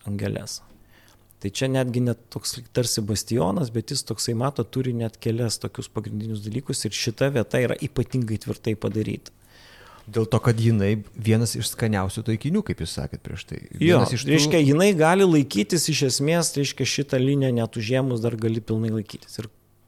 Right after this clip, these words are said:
Speaker 1: yra du dalykai susiję su trečiaja sistema. Jinai yra tais laikais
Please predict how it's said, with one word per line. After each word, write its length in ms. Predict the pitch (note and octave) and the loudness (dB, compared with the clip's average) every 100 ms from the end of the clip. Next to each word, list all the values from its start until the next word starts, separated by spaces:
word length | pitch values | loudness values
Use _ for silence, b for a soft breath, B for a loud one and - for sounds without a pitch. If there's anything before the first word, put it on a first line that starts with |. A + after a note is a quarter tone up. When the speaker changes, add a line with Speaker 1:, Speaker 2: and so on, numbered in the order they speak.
| - - | -18 -6
Speaker 1:
yra 220 | A#2 C3+ | -2 -2
du 180 | C3 E3 | -2 0
dalykai 400 | C3+ A2+ G2 A#2+ | 0 -2 -4 -6
susiję 420 | - B2 - A2+ | -6 -6 -2 -2
su 160 | - B2 | -4 -8
trečiaja 500 | A2+ G#2 - G#2+ G2 | -10 -6 -4 -2 -4
sistema. 500 | - - - A2+ - B B B B B B | -6 -8 -10 -10 -14 B B B B B B
Jinai 320 | - C3 F3 E3 | -6 -2 -2 -2
yra 340 | - B2 C#3 - - _ _ _ _ _ _ _ _ _ - | -4 -2 0 -4 -8 _ _ _ _ _ _ _ _ _ -2
tais 260 | C#3+ C3 - | -2 0 -2
laikais 460 | A2+ - G#2+ - | -2 -2 -8 -10